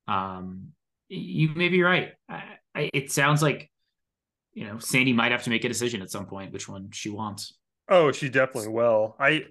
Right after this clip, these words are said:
Speaker 2: I'm, I'm not sure who it's gonna be. Um, so, so they have that meeting.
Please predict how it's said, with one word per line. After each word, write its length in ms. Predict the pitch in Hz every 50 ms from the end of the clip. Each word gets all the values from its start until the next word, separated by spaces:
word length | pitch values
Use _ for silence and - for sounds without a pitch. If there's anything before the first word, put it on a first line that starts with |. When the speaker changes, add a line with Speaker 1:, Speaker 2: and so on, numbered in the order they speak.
| _ _ -
Speaker 2:
I'm, 220 | - 131 147 170 -
I'm 320 | 143 143 160 156 139 123 120
not 280 | 143 147 147 - -
sure 200 | - - 143 127
who 60 | 120
it's 140 | 117 110 -
gonna 180 | - 127 117 110
be. 480 | 107 123 120 120 120 117 117 117 - _ _ _ _ _ _ _ _ _ _ _ _ -
Um, 600 | 131 131 131 131 127 123 127 127 127 127 120 - _ _ _ _ _ _ _ _ _ _ _ _ _ _ -
so, 680 | - - - - 170 151 147 147 147 139 135 143 143 - _ _ _ _ _ _ _ _ _ _ _ -
so 160 | - 151 147
they 120 | 131 143
have 120 | 143 147 151
that 160 | 180 180 160
meeting. 480 | 147 143 131 127 131 131 135 151 147